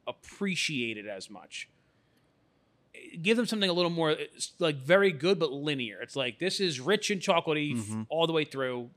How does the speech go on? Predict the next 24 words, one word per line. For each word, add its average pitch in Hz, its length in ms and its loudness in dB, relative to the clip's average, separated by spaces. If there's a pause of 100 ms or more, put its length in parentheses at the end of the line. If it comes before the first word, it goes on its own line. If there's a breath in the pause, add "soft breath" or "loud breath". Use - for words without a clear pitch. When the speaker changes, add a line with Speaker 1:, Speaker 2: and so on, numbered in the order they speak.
(220)
Speaker 1:
very 180 320 4
good, 139 400 0
but 139 120 0
it's, - 300 -8
it's 135 180 -6
just 160 320 -2
those 147 240 -2
things. 104 340 -10 (300 soft breath)
You 165 80 0
don't 190 80 0
have 208 100 -4
to - 60 -20
think - 280 -4
about 107 340 -6
it. 80 100 -20 (340)
You 147 100 -6
can 156 60 -2
just, 151 140 -4
uh, 135 40 -2 (160)
you 160 120 -10
can 156 100 -6
just 156 140 -4
enjoy 135 460 -2
it. 98 160 -16